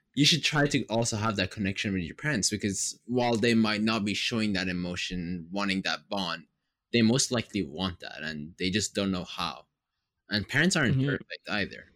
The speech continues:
Speaker 1: you know?
Speaker 2: Of course, that's the thing, yeah.
Speaker 1: Well, I actually thought that for the first few years of my life. I was like, "Oh,
Speaker 2: <laughs>
Speaker 1: my,"
Speaker 2: I thought that
Speaker 1: like,
Speaker 2: until I was
Speaker 1: literally
Speaker 2: twenty-four, bro.
Speaker 1: <laughs> I know, it's just like,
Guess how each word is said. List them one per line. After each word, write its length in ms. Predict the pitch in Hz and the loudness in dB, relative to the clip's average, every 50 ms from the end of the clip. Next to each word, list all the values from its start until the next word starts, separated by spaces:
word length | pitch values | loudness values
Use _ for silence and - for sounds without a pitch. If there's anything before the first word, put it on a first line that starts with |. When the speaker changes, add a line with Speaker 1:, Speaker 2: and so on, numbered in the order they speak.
| _ | _
Speaker 1:
you 100 | - 92 | -12 -10
know? 180 | 82 73 76 - - _ _ - | -8 -8 -10 -10 -14 _ _ -8
Speaker 2:
Of 140 | 151 - - | -8 -6 -4
course, 260 | - 160 147 - - - - - - | -2 -2 -2 -2 -6 -10 -12 -12 -8
that's 220 | - 147 151 - | -6 -6 -4 -4
the 60 | - 139 | -6 -8
thing, 360 | - - 135 135 135 127 - | -4 -4 -4 -2 -2 -2 -4
yeah. 180 | - 147 - - - _ _ _ _ - - - | -6 -6 -8 -10 -12 _ _ _ _ -18 -4 0
Speaker 1:
Well, 160 | 113 123 127 | 2 4 4
I 120 | 127 123 | 6 6
actually 280 | 120 127 131 - - 127 | 6 4 4 4 2 2
thought 280 | - - 87 92 95 - | 2 2 -2 -2 -2 -2
that 160 | 80 76 87 | -6 -6 -6
for 140 | - - 98 | -6 -4 -4
the 80 | 92 90 | -4 -4
first 340 | - - 101 95 92 - - | -4 -2 -2 0 0 0 -2
few 100 | 95 90 | -2 -2
years 300 | 87 82 80 90 98 - | -2 -2 -2 -4 -4 -6
of 80 | - | -6
my 120 | 82 67 62 | -8 -12 -12
life. 340 | 65 73 62 52 - - - | -14 -14 -14 -14 -14 -16 -14
I 40 | 87 | -12
was 100 | 90 85 | -10 -8
like, 240 | 90 87 - - _ - | -8 -8 -8 -10 _ -14
"Oh, 120 | 87 82 | -12 -8
Speaker 2:
<laughs> 400 | - 123 - - 120 117 - 101 | -6 -6 -4 -2 -4 -4 -4 -4
Speaker 1:
my," 100 | 104 101 101 - | -4 -4 -2 0
Speaker 2:
I 120 | - 131 | 0 0
thought 340 | 131 - - - - _ _ | 0 -2 -6 -18 -20 _ _
that 100 | - 143 | 2 2
Speaker 1:
like, 20 | |
Speaker 2:
until 320 | 139 139 135 - - 143 143 | 4 2 0 2 2 2 2
I 60 | 135 | 2
was 200 | 120 117 - - - | 0 -2 -4 -2 0
Speaker 1:
literally 280 | 127 120 117 135 135 | 2 2 4 4 2
Speaker 2:
twenty-four, 180 | 127 - 139 135 - _ _ | 0 0 -2 -4 -4 _ _
bro. 200 | - - - - | -4 -2 2 2
Speaker 1:
<laughs> 160 | - - - | 2 2 4
I 60 | 139 143 | 4 4
know, 140 | 143 131 120 | 4 6 6
it's 100 | 127 131 135 | 4 4 2
just 120 | 147 143 | 2 2
like, 220 | 143 131 123 - | 2 2 2 0